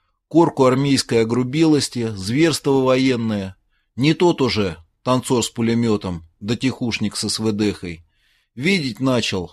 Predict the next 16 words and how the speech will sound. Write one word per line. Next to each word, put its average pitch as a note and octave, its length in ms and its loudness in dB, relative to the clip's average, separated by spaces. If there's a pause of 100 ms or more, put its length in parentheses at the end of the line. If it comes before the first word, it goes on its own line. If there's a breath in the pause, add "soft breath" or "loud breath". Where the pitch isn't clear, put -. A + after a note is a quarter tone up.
(160)
глаза D3 480 2
жестокостью A#2+ 760 -2
залитые, G2+ 640 -2
слезой D3 480 0
прочистились. G2+ 960 -6 (480)
Прозрели. B2+ 720 0 (640)
Твоя D#3 300 2
рука, D#3 400 0
Боже, F#2+ 480 -4 (600)
твой D#3 140 4
промысел. G#2 800 -4 (560)
Неспроста D3+ 720 0
делаю A2 500 -2
это, F#2+ 480 -8
сюда A2 380 -2
пришёл. G2 580 -8